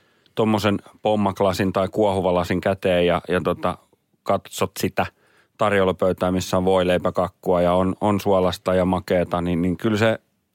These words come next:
kyllä se fiilis nousee ihan semmoiseen juhlatunnelmaan hyvin nopeasti.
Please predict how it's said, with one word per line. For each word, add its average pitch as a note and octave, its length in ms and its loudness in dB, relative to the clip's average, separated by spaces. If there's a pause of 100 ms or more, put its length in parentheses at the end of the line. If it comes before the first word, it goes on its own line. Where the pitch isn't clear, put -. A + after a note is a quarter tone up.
kyllä E3+ 140 0
se F3 80 2
fiilis D3+ 380 2
nousee G#2 480 2
ihan A2 260 0
semmoiseen F#2 380 0
juhlatunnelmaan E2+ 680 0
hyvin G#2+ 340 0
nopeasti. - 640 -6